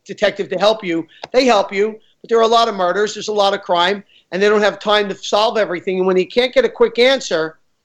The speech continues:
or you don't have a lot of juice behind you pushing detectives to help you, well, cases then stall. And, but your suffering doesn't stall, your loss doesn't stall,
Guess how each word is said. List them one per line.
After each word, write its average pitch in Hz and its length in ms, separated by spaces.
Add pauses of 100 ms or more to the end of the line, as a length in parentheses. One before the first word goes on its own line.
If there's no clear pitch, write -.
or 170 80
you 214 120
don't 240 160
have 226 160
a 220 40
lot 214 200
of 185 80
juice 277 280
behind 175 460
you 165 220 (200)
pushing 233 360
detectives 220 540
to 190 80
help 240 300
you, 156 300 (520)
well, 214 120
cases 240 500
then 233 200
stall. 170 720 (500)
And, 180 100
but 190 180
your 180 80
suffering 220 600
doesn't 156 360
stall, 156 680
your 170 160
loss 247 360
doesn't 156 340
stall, 147 640